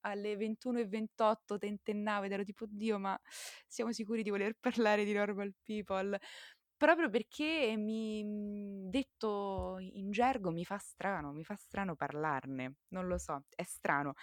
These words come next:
E... però è bellissimo, è bellissimo. Quant'è incredibile che una serie T V riesca a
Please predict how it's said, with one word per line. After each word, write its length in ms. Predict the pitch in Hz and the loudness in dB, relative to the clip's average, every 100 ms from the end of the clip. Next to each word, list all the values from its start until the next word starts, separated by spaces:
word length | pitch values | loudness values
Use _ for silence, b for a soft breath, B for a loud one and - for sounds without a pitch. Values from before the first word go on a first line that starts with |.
| B B B - | B B B 2
E... 480 | 196 196 190 185 180 | 6 8 8 6 4
però 160 | 240 208 | 6 4
è 40 | |
bellissimo, 760 | 165 160 151 - - 156 147 - _ | 4 0 -2 -6 -8 -6 -8 -10 _
è 140 | 185 | 0
bellissimo. 580 | 165 165 151 143 - 156 | 2 0 -2 -8 -10 -4
Quant'è 300 | 214 226 269 | -2 0 -2
incredibile 640 | 240 - 202 165 160 160 | -4 -4 -6 -4 -4 -2
che 60 | 160 | -2
una 140 | 170 | -2
serie 180 | 180 202 | -4 -4
T 100 | 220 | -4
V 100 | 247 | -4
riesca 400 | 269 190 180 | -2 -2 -4
a 20 | - | -8